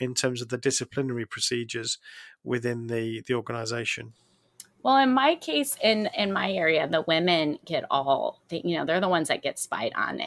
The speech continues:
Speaker 2: And,
Speaker 1: Yeah.
Speaker 2: um, because it's men ran, a lot of, there's a lot of construction trades and there's a lot of secrets in our, um, kingdom halls. So for some reason, um, you know, I, I got remarried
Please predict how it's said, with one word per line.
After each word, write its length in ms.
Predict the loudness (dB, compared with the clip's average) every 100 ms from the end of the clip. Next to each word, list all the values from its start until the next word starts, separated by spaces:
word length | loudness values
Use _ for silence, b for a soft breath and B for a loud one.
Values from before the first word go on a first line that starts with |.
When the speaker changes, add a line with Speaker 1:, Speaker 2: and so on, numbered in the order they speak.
| -6
Speaker 2:
And, 380 | -6 -4 -4 -4
Speaker 1:
Yeah. 140 | -6 -10 B _ -4
Speaker 2:
um, 280 | -2 0
because 300 | -2 -4 -4
it's 180 | -4 -4
men 220 | -2 -2 -2
ran, 460 | -2 -2 -2 -2 -2
a 60 |
lot 220 | 2 2 2
of, 140 | -2
there's 180 | -2 0
a 60 | 4
lot 180 | 4 2
of 60 |
construction 640 | -4 -6 -4 -4 -2 -4 -4
trades 600 | 0 4 8 6 6 -8 B B B
and 120 | -2
there's 140 | 0 4
a 40 |
lot 160 | 6 6
of 60 |
secrets 640 | 4 -6 -8 -10 -8 -4 -6 -2
in 220 | -4 -2 0
our, 320 | -2 0 -4 -6 -2
um, 260 | 0 0 -2
kingdom 420 | -2 0 0 -2
halls. 420 | -2 -2 0 0
So 480 | 4 6 8 6 4 B B B _ _
for 120 | -2
some 420 | 0 4 6 6 4
reason, 720 | 4 2 4 6 6 6 4 2
um, 560 | 6 10 10 8 4 -2 -2
you 160 | -2
know, 200 | 0 2
I, 240 | 4 4 4
I 120 | 4
got 260 | 10 10 10
remarried 640 | 6 4 4 4 4 2